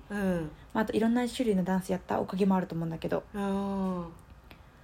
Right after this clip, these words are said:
Speaker 2: だからそれもわかるし、一応それを体現するようにはできたりするから、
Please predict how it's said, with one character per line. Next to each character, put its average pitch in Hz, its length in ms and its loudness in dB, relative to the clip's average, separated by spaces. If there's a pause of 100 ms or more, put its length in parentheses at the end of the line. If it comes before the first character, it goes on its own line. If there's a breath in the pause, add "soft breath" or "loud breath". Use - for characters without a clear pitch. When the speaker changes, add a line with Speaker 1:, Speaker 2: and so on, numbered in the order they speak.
(200 soft breath)
Speaker 2:
だ 196 60 -16
か 196 120 -6
ら 185 60 -4
そ - 120 -6
れ 214 80 -4
も 208 120 -4
わ 196 80 -4
か 226 120 -4
る 208 80 -2
し、 - 120 -10
一 214 260 -6
応 220 60 -4
そ 220 120 -4
れ 214 60 -2
を 214 40 -6
体 220 320 -2
現 196 100 -4
す - 240 -10
る 190 60 0
よ 196 120 6
う - 20 2
に 180 60 0
は 175 100 -4
で 185 100 2
き 190 80 -8
た 185 120 0
り 180 100 -4
す - 120 -12
る 202 100 -4
か 214 120 -2
ら、 330 240 0